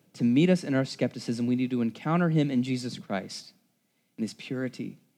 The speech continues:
in his promises, in his proximity, in his personality, every single dimension,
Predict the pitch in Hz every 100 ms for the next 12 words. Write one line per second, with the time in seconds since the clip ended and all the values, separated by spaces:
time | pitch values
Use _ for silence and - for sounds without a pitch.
0 | - - - - - 135 - 110 - -
1 | _ _ - 104 - 101 - 147 143 117
2 | 95 _ _ - 107 - 110 - 120 135
3 | 139 110 - 139 151 156 160 - 165 143
4 | 131 135 127 131 123